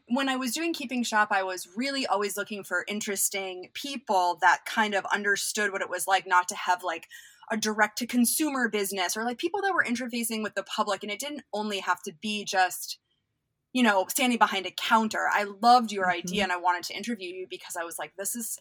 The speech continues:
Speaker 1: such a out of the box sort of way." You know, everyone knows about food trucks, right? But, like, a book truck, like, that was really cool. So I was very
Speaker 2: Yeah.
Speaker 1: into your story from the very beginning. So.
Speaker 2: Oh, thanks.
Speaker 1: Yeah.
Speaker 2: Yeah. And I,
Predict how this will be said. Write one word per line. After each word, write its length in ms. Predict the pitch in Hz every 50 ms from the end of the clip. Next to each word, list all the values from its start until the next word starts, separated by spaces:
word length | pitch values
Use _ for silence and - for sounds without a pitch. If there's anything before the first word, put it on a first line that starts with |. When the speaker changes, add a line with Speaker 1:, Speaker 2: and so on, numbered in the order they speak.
| -
Speaker 1:
such 480 | 190 - - 220 208 208 202 - - - -
a 420 | 185 185 180 180 170 165 165 165 156 _ _ _ _ - - - _ _ _ - -
out 160 | 226 233 247
of 80 | 240
the 60 | 226 226
box 340 | - 196 190 202 208 -
sort 160 | - 214 196 190
of 100 | 185 -
way." 200 | 185 202 190 185
You 120 | 170 175
know, 220 | 175 175 170 170 - - _ -
everyone 260 | 208 214 220 214 208 202
knows 120 | 196 180
about 220 | - 185 175 -
food 200 | - - 269 240 190
trucks, 340 | - 170 139 135 - - 180
right? 200 | 180 185 196 190
But, 140 | - 196 175
like, 140 | 190 180 -
a 40 | 180
book 220 | 160 - 208 214 - -
truck, 320 | - 285 277 285 285 - -
like, 160 | 208 180 -
that 140 | 196 190 185
was 160 | 185 202 - -
really 240 | 185 170 165 165
cool. 360 | 165 - - - - - - -
So 340 | - - 214 196 170 165 160 -
I 120 | 180 190 190
was 320 | 196 196 196 190 - 165 160
very 460 | 214 214 208 208 208 202 196 190 185 185 175 -
Speaker 2:
Yeah. 60 | 185 196
Speaker 1:
into 180 | 185 - 190
your 140 | 180 165 170
story 400 | - - - 175 143 147 160 170
from 160 | - 180 180
the 60 | 180
very 220 | 170 160 160 165 - -
beginning. 480 | - - - - - - - 220 220
So. 340 | - - - - - 208 - _ _ _ _ _ _ _ _ _ _ -
Speaker 2:
Oh, 180 | 214 214 226 220 - -
thanks. 600 | 147 160 175 180 170 - - - - - - - _ _ _ - -
Speaker 1:
Yeah. 260 | 392 392 392 381 339 196
Speaker 2:
Yeah. 240 | 196 214 202 - -
And 160 | 202 208 196
I, 320 | - 175 190 208 208 190